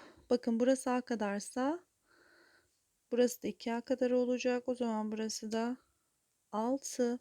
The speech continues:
Bana nereyi soruyor? G'yi. Şunu soruyor. Gördük mü? Hı,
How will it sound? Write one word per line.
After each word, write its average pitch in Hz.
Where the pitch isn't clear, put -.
Bana 262
nereyi 302
soruyor? 233
G'yi. 208
Şunu 262
soruyor. 190
Gördük 240
mü? 220
Hı, 233